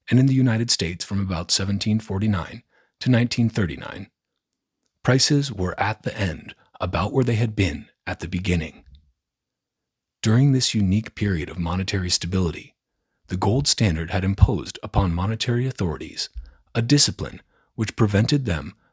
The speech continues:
from abusing their powers, as they have done at nearly all other times. Experience in other parts of the world does not seem to have been very different.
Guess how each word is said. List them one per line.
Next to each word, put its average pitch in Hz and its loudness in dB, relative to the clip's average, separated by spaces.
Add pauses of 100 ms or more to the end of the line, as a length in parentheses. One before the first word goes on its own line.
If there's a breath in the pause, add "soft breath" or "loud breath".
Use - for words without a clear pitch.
from 98 2
abusing 98 2
their 87 -4
powers, - -4 (340)
as 113 6
they 95 2
have 87 -2
done 80 -4
at 104 -4
nearly 117 4
all 76 -6
other 90 -10
times. - -8 (1400)
Experience 135 4
in 123 2
other 87 -2
parts - 0
of 82 -8
the 73 -8
world 78 -8
does 120 0
not 131 2
seem 90 2
to 87 -2
have 90 -2
been 87 2
very 82 -2
different. - -6